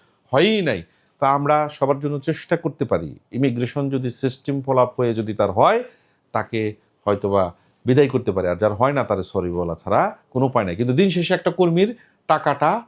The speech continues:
একটা এজেন্সির কাছে সংরক্ষিত থাকতে হবে। শতভাগ বৈধ পন্থে বিএমইটি মন্ত্রণালয়, প্রবাসী কল্যাণ বোর্ডের নীতিমালা অবলম্বন করে কর্মীকে প্রেরণ করতে হবে, ঠিক আছে কি না?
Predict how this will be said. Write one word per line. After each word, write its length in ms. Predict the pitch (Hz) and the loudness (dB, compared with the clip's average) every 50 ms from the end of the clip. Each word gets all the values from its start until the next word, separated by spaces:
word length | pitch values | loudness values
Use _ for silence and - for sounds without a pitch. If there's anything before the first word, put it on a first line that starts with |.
| - | -6
একটা 200 | - 120 - 139 | -6 -2 -2 -2
এজেন্সির 360 | 120 117 123 127 127 143 135 | -2 -2 -4 -6 -6 -6 -6
কাছে 220 | 131 135 131 - 170 | -4 -4 -4 -4 -6
সংরক্ষিত 600 | - - 170 160 151 143 131 131 - - 135 139 | -4 0 0 2 4 2 2 0 0 -4 -2 -2
থাকতে 360 | 117 - 104 _ _ - 85 | -2 -2 -4 _ _ -12 -10
হবে। 260 | 76 73 67 69 67 - _ _ _ _ _ _ _ _ _ _ | -10 -10 -12 -14 -16 -18 _ _ _ _ _ _ _ _ _ _
শতভাগ 540 | - - - 180 180 196 180 147 165 180 202 202 - _ _ _ _ _ _ - 98 | -10 -2 0 0 4 4 4 4 4 4 2 0 -4 _ _ _ _ _ _ -6 2
বৈধ 260 | 107 131 170 196 170 226 220 | 4 4 6 6 6 4 4
পন্থে 560 | 220 185 165 143 135 123 - 127 139 170 214 233 _ _ _ _ _ - | 6 4 4 4 2 -2 2 2 2 2 0 -4 _ _ _ _ _ -2
বিএমইটি 480 | 110 127 139 143 139 143 139 135 143 | 2 4 4 4 4 2 2 2 4
মন্ত্রণালয়, 480 | 139 139 139 131 139 131 131 127 123 123 | 4 4 2 2 2 2 4 4 4 4
প্রবাসী 380 | 123 127 123 123 123 - - | 4 4 2 2 2 -2 -4
কল্যাণ 260 | 123 - 120 123 120 113 | -2 0 2 2 2 2
বোর্ডের 220 | 110 107 110 117 | 2 2 2 4
নীতিমালা 400 | 139 202 214 262 240 233 208 196 | 4 4 4 6 4 6 6 4
অবলম্বন 680 | 175 170 165 156 - - 147 139 143 139 131 127 120 113 | 4 2 0 -2 0 0 2 2 2 2 2 0 0 0
করে 140 | 113 107 101 | 0 -2 -2
কর্মীকে 320 | - 127 113 104 92 98 | 0 -2 -2 -2 -4 -4
প্রেরণ 220 | 90 101 101 95 90 | -4 -4 -4 -4 -4
করতে 240 | - 85 - - | -8 -14 -12 -12
হবে, 160 | 80 78 80 82 | -14 -14 -14 -12
ঠিক 140 | - 135 | -4 -2
আছে 180 | 156 147 - 165 | -2 -2 -2 -4
কি 100 | 160 170 | -6 -4
না? 220 | 160 147 127 123 | -4 -4 -6 -8